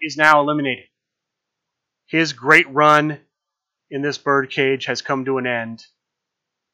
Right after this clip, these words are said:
And now it's just the Meeple and Ken Fouché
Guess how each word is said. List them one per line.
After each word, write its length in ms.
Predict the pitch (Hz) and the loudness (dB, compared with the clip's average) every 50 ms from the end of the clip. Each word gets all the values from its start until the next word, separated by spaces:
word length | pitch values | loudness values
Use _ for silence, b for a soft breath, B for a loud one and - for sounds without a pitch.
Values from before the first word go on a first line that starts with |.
| _ _ _ _ _ _ _ | _ _ _ _ _ _ _
And 180 | - 123 131 | -8 -6 0
now 200 | 139 143 147 151 | 2 4 4 4
it's 140 | 151 - - | 4 0 -2
just 280 | - 156 139 - - - | -4 -4 -2 -4 -4 -6
the 80 | 139 | -6
Meeple 600 | 123 123 139 151 160 151 - 160 151 156 147 - _ _ _ _ _ _ _ _ - | -4 -2 -2 -4 -2 -2 0 0 0 0 -2 -6 _ _ _ _ _ _ _ _ -18
and 200 | 127 117 117 - | -18 -18 -14 -6
Ken 220 | - 139 143 143 | -4 -2 -2 -2
Fouché 680 | 135 - 143 131 - - - 135 127 120 113 110 101 | -6 -8 -8 -6 -4 -2 0 0 0 0 -2 -6 -10